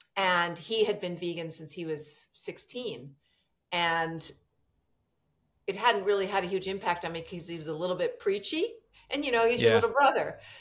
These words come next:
Speaker 1: So,
Speaker 2: Yeah.
Speaker 1: um, but I have huge respect for my brother. And I just, I think he said something about dairy being an excretion and full of pus. And,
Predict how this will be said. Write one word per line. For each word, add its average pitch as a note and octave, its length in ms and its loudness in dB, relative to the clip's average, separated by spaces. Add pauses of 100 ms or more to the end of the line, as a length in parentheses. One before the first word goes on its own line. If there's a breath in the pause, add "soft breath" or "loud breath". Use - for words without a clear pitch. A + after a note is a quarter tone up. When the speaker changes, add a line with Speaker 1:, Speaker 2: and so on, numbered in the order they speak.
Speaker 1:
So, A#3 560 12
Speaker 2:
Yeah. G#3 300 10
Speaker 1:
um, G3+ 140 2 (240)
but C4+ 120 10
I B3+ 40 12
have C4+ 200 6
huge A#3+ 400 -4
respect F3+ 400 -2
for D#3+ 100 -12
my D3 140 -6
brother. D3 480 -2
And G#3 300 4 (580 loud breath)
I A3 160 4
just, D#4+ 380 -2
I - 40 -8
think A#4+ 200 -6
he - 120 -2
said F3+ 240 -2
something D#3+ 340 -4
about D3+ 600 0 (120)
dairy E3 440 -2
being D#3+ 460 -6
an D#3 80 -6
excretion G3+ 880 -4 (140)
and D3 480 -4 (240)
full E3+ 160 0
of - 160 -6
pus. - 540 4
And, F3+ 240 -6